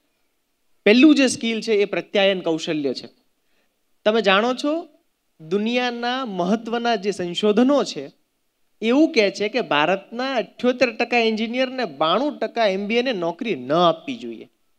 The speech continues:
કેમ? કેમ કે એમને સાદી વાત કરતા નથી આવડતું. કેમ નથી આવડતું? આપણે સૌ, તમે જોજો, બાળકોને વક્તા બનાવવા માંગીએ છીએ. એટલે આપણી કોમ્પિટિશન કેવી હોય? વક્તૃત્વ સ્પર્ધા,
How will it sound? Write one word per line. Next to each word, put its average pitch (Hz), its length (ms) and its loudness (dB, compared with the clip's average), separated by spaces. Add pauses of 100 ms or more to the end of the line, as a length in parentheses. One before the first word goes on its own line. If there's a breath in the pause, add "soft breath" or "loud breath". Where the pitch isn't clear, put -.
(480)
કેમ? 320 280 4 (240)
કેમ 190 160 -8
કે 233 140 -4
એમને 202 280 -10
સાદી 160 460 -10
વાત 123 440 -8
કરતા 123 280 -10
નથી 113 220 -14
આવડતું. - 400 -16 (920)
કેમ 233 180 4
નથી 311 280 4
આવડતું? 302 520 2 (380 soft breath)
આપણે 226 240 0
સૌ, 262 440 4 (560)
તમે 214 160 0
જોજો, 269 300 2
બાળકોને 226 520 2
વક્તા 196 420 2
બનાવવા 233 360 4
માંગીએ 151 340 -4
છીએ. - 180 -18 (840)
એટલે 196 280 0
આપણી - 260 0
કોમ્પિટિશન 262 560 0
કેવી 285 240 0
હોય? 233 240 0
વક્તૃત્વ 214 520 -4
સ્પર્ધા, 240 440 2